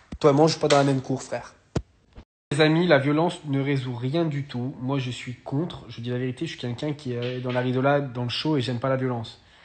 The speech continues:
Mais le problème, c'est que là, il me propose quelque chose, donc je, je l'accepte en tant que sport.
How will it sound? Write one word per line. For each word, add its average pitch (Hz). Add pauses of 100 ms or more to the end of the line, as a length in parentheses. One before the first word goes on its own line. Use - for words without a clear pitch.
(280)
Mais 123
le 127
problème, 151
c'est 139
que 127 (1120)
là, 151
il 139
me 127
propose 127
quelque 123
chose, 196
donc 135
je, - (120)
je 117
l'accepte 190
en 143
tant 170
que 175
sport. -